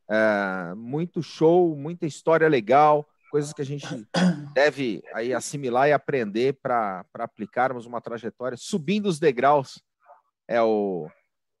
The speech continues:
é o episódio com o Gustavo Ditz. Vale super a pena. Tá lá no Spotify, tá no Deezer, tá no Google Podcasts, Apple Podcasts, tá em todas as plataformas de áudio e tá aqui também no canal de segurança.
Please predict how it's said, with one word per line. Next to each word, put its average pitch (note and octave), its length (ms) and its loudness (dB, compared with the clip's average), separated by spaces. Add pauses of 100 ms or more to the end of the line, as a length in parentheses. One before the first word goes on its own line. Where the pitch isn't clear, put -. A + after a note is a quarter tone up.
(140)
é A2 120 0
o A2+ 100 4
episódio B2+ 960 0
com A#2+ 200 -8
o A#2 40 -8
Gustavo A2+ 440 -4
Ditz. B2 260 -10
Vale C#3 220 0
super F3 300 0
a C#3+ 60 4
pena. E3+ 300 -2
Tá F3 160 2
lá F3+ 100 6
no F3+ 100 -2
Spotify, D3 600 0
tá D3+ 120 -2
no B2+ 100 -6
Deezer, B2 320 -6
tá D#3+ 220 -4
no D3+ 120 -4
Google D3+ 320 -2
Podcasts, C#3 640 -2
Apple C3+ 260 -4
Podcasts, A#2 520 -10
tá C3 100 -12
em C#3 60 -12
todas C3+ 220 -14
as A#2+ 100 -14
plataformas A#2+ 580 -10
de G3 80 -2
áudio G3+ 260 2
e A#3 100 -10
tá A3+ 120 2
aqui G3 200 -2
também C3+ 280 -6 (480)
no D3 80 -4
canal C3 280 0
de - 80 -14
segurança. C3 540 -2